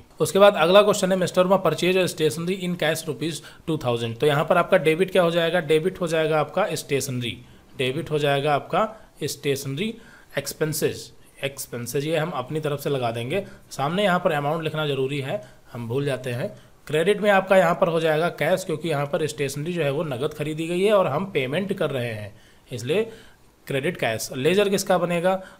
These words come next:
तो लेजर आपको पता चल चुका होगा स्टेशनरी का बनेगा, स्टेशनरी एक्सपेंसेस का बनेगा। और अंडर किसके जाएगा, अंडर यहाँ पर आपका जाएगा ये इनडायरेक्ट एक्सपेंसेस के, इनडायरेक्ट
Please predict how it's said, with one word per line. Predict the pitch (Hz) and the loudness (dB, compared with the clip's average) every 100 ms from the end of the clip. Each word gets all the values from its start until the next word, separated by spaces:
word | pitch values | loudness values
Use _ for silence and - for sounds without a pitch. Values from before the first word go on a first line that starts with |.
| - | -8
तो | |
लेजर | 131 143 156 | -2 2 2
आपको | 151 156 | 2 -2
पता | 147 143 | -2 -2
चल | 143 165 | -2 -4
चुका | 165 170 | -2 0
होगा | 160 160 175 185 | 2 2 2 0
स्टेशनरी | 147 - 139 139 143 | -4 -4 -6 -4 -6
का | 170 160 | -2 -2
बनेगा, | 147 143 143 165 - - - 143 | -2 -4 -4 -4 -8 -20 -8 -6
स्टेशनरी | - 151 143 147 156 | -4 -2 -2 -4 -4
एक्सपेंसेस | 160 151 - 147 - 147 | -4 -4 -8 -6 -6 -4
का | 151 | -4
बनेगा। | 143 139 139 151 - - _ - - _ _ _ _ - - - - | -4 -4 -4 -8 -10 -20 _ -20 -20 _ _ _ _ -20 -20 -20 -2
और | 135 135 | 4 4
अंडर | 165 147 180 202 | 4 0 2 2
किसके | 196 - 190 | 2 0 2
जाएगा, | 180 170 165 185 - - - - - _ - - - - - _ _ | 4 2 0 -2 -6 -20 -20 -20 -20 _ -20 -20 -20 -20 -20 _ _
अंडर | 147 151 160 190 | -8 0 4 4
यहाँ | 160 160 | 4 2
पर | 170 | 2
आपका | 160 170 | 2 2
जाएगा | 165 156 156 | 4 4 4
ये | 165 190 190 | 2 0 2
इनडायरेक्ट | 196 185 160 165 165 | 2 4 4 2 -2
एक्सपेंसेस | 156 - 135 135 123 | -4 -4 -6 -4 -6
के, | 127 104 - - - | -6 -6 -10 -20 -6
इनडायरेक्ट | 180 220 190 151 196 196 | -2 2 2 4 2 0